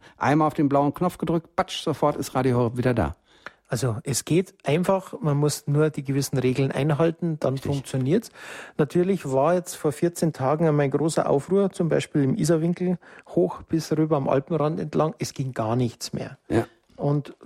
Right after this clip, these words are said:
Speaker 2: das haben wir ja schon öfters festgestellt, wenn ein Sahara-Sturm kommt oder Südlage, dass natürlich,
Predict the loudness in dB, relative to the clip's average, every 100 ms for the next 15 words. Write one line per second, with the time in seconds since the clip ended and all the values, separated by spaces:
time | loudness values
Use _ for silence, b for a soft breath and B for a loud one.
0 | -16 -16 -2 -2 2 2 2 2 0 0
1 | -2 -2 -2 -6 -6 -8 -4 -2 0 0
2 | 0 -2 -2 -2 0 2 2 0 -6 -4
3 | -4 -6 -4 -4 -4 -4 -4 -2 0 2
4 | 2 2 -2 -2 B B B B 0 2
5 | 2 0 0 2 2 4 2 0 -10